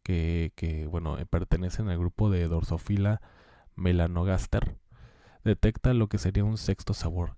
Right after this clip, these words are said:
que es el alcalino, propio de sustancias que, como las, como la soda cáustica, tienen un P H elevado. Esta capacidad de detectarlo le daría ventaja para evitar comida y entornos potencialmente peligrosos. Normalmente, eh, este tipo de, de sustancias muy básicas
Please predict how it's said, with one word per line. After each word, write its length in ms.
que 120
es 120
el 100
alcalino, 580
propio 380
de 80
sustancias 480
que, 100
como 280
las, 340
como 240
la 80
soda 300
cáustica, 640
tienen 260
un 80
P 100
H 220
elevado. 400
Esta 200
capacidad 380
de 60
detectarlo 500
le 100
daría 200
ventaja 640
para 220
evitar 340
comida 360
y 60
entornos 340
potencialmente 680
peligrosos. 500
Normalmente, 1000
eh, 120
este 180
tipo 300
de, 300
de 360
sustancias 640
muy 180
básicas 680